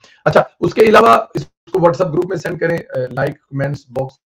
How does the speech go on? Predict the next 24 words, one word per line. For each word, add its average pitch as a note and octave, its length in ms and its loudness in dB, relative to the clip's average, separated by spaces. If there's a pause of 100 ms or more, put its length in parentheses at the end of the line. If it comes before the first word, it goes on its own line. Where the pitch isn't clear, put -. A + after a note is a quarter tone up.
(180)
everything A#2+ 300 -12
जो A#2+ 100 -14
करते A#2 280 -16
हैं, A#2+ 80 -16
Facebook C3+ 480 -6
भी C#3 80 -4
करें। B2+ 200 -4
अच्छा, - 340 -10 (120)
आजम G#3 440 0
खान G3+ 220 0
के G3+ 60 2
मामले E3+ 260 0
में F3+ 100 0
हम F3+ 80 -2
कह F3 140 -2
रहे E3+ 100 -2
थे F3+ 80 -4
कि F3+ 60 -6
ये - 100 -4
एक - 180 -8
बहुत F3 160 0
बड़ा D3+ 160 -4
धमाका A#2 420 -12 (220)
है। - 120 -20